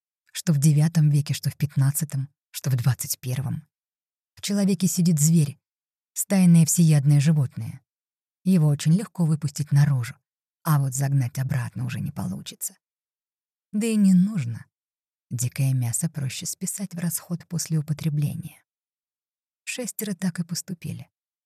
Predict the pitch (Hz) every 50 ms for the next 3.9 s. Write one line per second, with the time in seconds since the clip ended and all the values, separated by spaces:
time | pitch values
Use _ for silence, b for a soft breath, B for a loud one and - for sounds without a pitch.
0 | _ _ _ _ - 180 185 180 - - 208 202 240 233 214 196 185 175 - -
1 | 190 196 180 170 170 170 165 165 - 226 196 - - 190 - - 175 - - -
2 | 180 175 175 170 151 143 170 147 147 196 233 233 233 226 202 - - 180 196 170
3 | - - - 180 170 - - 185 - - - 151 131 127 113 - 175 170